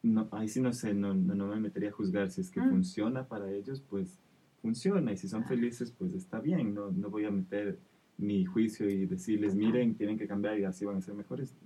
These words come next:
Speaker 1: no es mi lugar. Pero más bien cuando me preguntan y me dicen, por ejemplo, el otro día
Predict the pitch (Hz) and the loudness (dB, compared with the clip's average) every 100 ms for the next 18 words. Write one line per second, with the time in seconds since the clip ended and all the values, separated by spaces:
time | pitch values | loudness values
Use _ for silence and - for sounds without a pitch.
0 | 76 78 107 104 101 92 95 - - _ | -8 -6 -4 -4 0 0 2 -2 -8 _
1 | _ _ _ _ 113 113 110 107 98 117 | _ _ _ _ 2 4 2 2 4 4
2 | 120 117 104 98 98 90 95 151 151 - | 4 2 4 2 0 0 2 4 4 2
3 | 101 98 95 92 101 95 - 107 107 101 | 0 2 2 0 -4 -6 -4 -6 -6 -8
4 | 104 95 104 107 | -8 -4 -2 -2